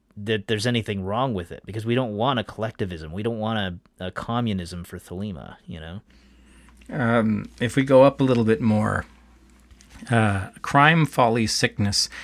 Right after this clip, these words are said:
Speaker 2: and all such phenomenon must be contemplated with complete fear. <laughs> That's a weird Freudian slip. Let me begin again.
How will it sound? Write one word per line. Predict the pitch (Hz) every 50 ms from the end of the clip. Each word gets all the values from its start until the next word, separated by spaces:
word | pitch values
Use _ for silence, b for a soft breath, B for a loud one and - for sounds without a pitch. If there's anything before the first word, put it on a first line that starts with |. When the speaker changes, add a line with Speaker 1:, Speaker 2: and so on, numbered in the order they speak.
| B B B
Speaker 2:
and | 117 110
all | 113 127 139 131
such | - 120 113 -
phenomenon | - - 117 110 107 107 107 107 104 101 95 90 92 95
must | 101 110 107 - - -
be | 110
contemplated | - - - 131 120 104 110 107 - - 113 107 104 104 104 92
with | 98 - -
complete | - 104 98 - - - 151 165 - -
fear. | - - - - - - 170 175 156 123 110 107 107 - _ _ _ _ _ _ _ - _ _ _ _ - _ - _ - - - - - -
<laughs> | - 85 - -
That's | 139 104 80 78 82 113 123 - - -
a | 87 80 76 71 78 78
weird | 82 85 90 98 95 90 87 82 80
Freudian | - - 110 107 98 95 90 87 85 82
slip. | - - - - - - B B B B B
Let | 127 120 123 139 151
me | 143 123
begin | 104 107 - 104 120 123
again. | 131 123 135 131 117 - -